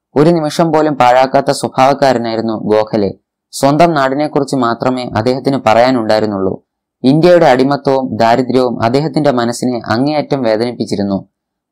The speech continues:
പലരും പലതും പറഞ്ഞ് അദ്ദേഹത്തെ സമീപിക്കുമായിരുന്നു. എന്നാൽ എല്ലാവരോടും അദ്ദേഹത്തിന് പറയാനുണ്ടായിരുന്നത് ഒന്നു മാത്രം, "ആദ്യം ജന്മനാടിന്റെ സ്വാതന്ത്ര്യം, അതിനുശേഷം മാത്രം മറ്റു കാര്യങ്ങളെപ്പറ്റി ചിന്തിക്കാം. എന്റെ സമയവും ശക്തിയും മുഴുവൻ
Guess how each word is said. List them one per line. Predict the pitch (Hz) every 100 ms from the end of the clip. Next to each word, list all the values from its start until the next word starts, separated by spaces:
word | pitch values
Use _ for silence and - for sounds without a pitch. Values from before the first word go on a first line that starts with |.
| 120
പലരും | 131 160 170 160
പലതും | 127 135 160 143
പറഞ്ഞ് | 131 131
അദ്ദേഹത്തെ | 131 113 127 143 135
സമീപിക്കുമായിരുന്നു. | 135 113 117 131 131 123 104 101 95 - _ _ -
എന്നാൽ | 120 139 135
എല്ലാവരോടും | 107 123 143 156 147 139 139 113
അദ്ദേഹത്തിന് | 120 147 160 165 139
പറയാനുണ്ടായിരുന്നത് | 120 131 131 123 120 113 117 113
ഒന്നു | - 113 127
മാത്രം, | 123 101 - 95 - _ _ _ -
"ആദ്യം | 123 139 147 131 117
ജന്മനാടിന്റെ | 131 156 165 151 139 139
സ്വാതന്ത്ര്യം, | - 107 107 107 101 90 _ _ _
അതിനുശേഷം | 113 135 170 - 151 151 127
മാത്രം | 120 - 127 120
മറ്റു | 120 120
കാര്യങ്ങളെപ്പറ്റി | 160 135 127 127 127 127 123
ചിന്തിക്കാം. | - 104 98 90 98 - _ _ -
എന്റെ | 127 151
സമയവും | 170 135 127 139 143 139
ശക്തിയും | - 117 113 - 139 135 117
മുഴുവൻ | 120 123 127